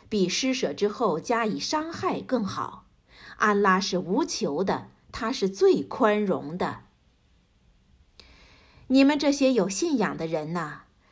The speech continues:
你们不要由于揶揄、笑骂或伤害受施者，使你们的施舍的功德成空。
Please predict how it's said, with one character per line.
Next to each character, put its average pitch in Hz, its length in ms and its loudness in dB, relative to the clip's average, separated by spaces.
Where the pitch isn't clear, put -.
你 233 120 0
们 247 140 2
不 - 180 -2
要 349 200 4
由 214 200 4
于 226 180 0
揶 349 340 4
揄、 190 540 -2
笑 226 400 -2
骂 190 420 -4
或 - 240 2
伤 349 340 2
害 285 320 0
受 240 320 2
施 269 240 0
者， 139 480 -2
使 240 240 0
你 220 160 0
们 170 100 -4
的 190 80 0
施 254 280 0
舍 185 180 0
的 143 140 -4
功 277 260 4
德 165 260 0
成 190 320 -2
空。 277 420 2